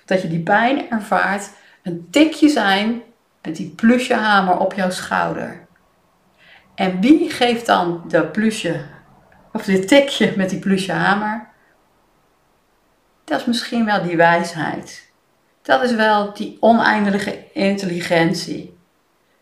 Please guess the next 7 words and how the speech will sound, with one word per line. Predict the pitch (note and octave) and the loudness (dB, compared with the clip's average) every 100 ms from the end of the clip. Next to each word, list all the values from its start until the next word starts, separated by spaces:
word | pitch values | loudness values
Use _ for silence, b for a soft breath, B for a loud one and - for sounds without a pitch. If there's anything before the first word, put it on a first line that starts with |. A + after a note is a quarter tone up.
| _ _ _ _ _ | _ _ _ _ _
die | G#3 G3+ | 0 0
voorbij | G3+ G3 F#3+ G#3 A3+ | 0 2 4 4 2
ons | A3+ | 0
persoonlijk | - - G#3 G3 G3 | -4 -4 0 0 0
verstand | G3 - - F#3+ F#3+ | -4 -8 -2 -2 -4
gaat. | - - F3+ F#3 - _ _ _ _ _ _ _ _ _ B B B _ | -6 -6 -6 -10 -18 _ _ _ _ _ _ _ _ _ B B B _
En | G3+ - | -4 -4